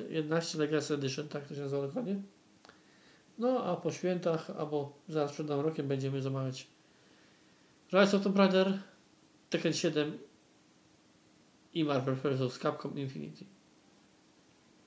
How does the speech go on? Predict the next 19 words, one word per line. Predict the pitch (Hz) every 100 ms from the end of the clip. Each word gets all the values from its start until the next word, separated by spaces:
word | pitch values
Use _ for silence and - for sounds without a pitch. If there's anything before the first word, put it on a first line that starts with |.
| - - - - - - - - - - - - - - - - - - - - - - - - -
I | 233 254 240
zobaczymy, | - - - 185 196
czy | 196 -
te | 170
gry | 151 160
są | 160 147
coś | 147 151 147
warte. | 139 147 135 277
Na |
pewno | 277 214 196 302 175
Tomb | - 165
Raider | 190 165 160
będzie | 160 147 151 147 139
trzymał | 135 175 156
klasę. | 139 156 135 147 160 - - - - - - - - - - - - - - - - - - - - - - - - 240
A | 175
Tekken, | 160 226 208 180
no | 190
Tekken, | 240 233 202 190